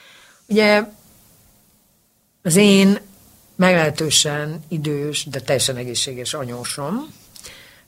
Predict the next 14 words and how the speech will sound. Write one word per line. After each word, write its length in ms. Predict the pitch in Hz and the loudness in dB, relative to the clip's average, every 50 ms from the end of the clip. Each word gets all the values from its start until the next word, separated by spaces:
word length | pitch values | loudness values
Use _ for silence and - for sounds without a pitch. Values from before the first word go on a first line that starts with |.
| _ _ _ - | _ _ _ -6
um, 720 | 233 214 190 180 185 180 175 180 180 180 175 170 180 175 - - - - - - - - - - - - - _ - _ _ _ _ _ _ - - - - - - - - - - - - - _ _ _ | -2 0 2 4 4 4 4 2 2 2 0 0 -2 -4 -8 -12 -18 -18 -20 -20 -20 -20 -20 -20 -20 -20 -20 _ -20 _ _ _ _ _ _ -12 -12 -12 -14 -20 -20 -20 -20 -20 -20 -20 -20 -20 _ _ _
hát 220 | _ - 196 175 - | _ -10 -8 -4 -2
ugye, 340 | 175 165 170 165 165 165 156 | 0 2 2 4 4 2 0
amikor 480 | 156 180 185 180 147 147 135 - 139 | 0 -2 -4 -4 -4 -4 -4 -6 -6
már 180 | 135 131 139 139 | -6 -6 -4 -4
elgyengült, 760 | 143 151 151 143 151 147 147 143 135 135 143 143 139 135 - | -2 -2 0 0 0 0 -2 -2 -4 -4 -6 -6 -8 -10 -12
meg 100 | 127 - | -18 -14
kilencven 440 | - - 135 135 139 135 - 139 135 | -12 -10 -8 -6 -4 -4 -4 -4 -6
év 100 | 135 131 | -6 -8
fölött 420 | - - 170 160 151 147 - - - | -6 -4 -2 -2 -2 -2 -6 -8 -8
volt, 460 | 127 135 139 139 139 139 135 - - | -8 -6 -4 -4 -4 -4 -6 -6 -8
és 180 | 135 - - | -8 -8 -8
így 80 | - 120 - | -10 -10 -6
tovább, 640 | - 185 180 175 170 165 165 160 160 160 156 143 | -4 0 2 4 6 6 6 6 4 2 -2 -4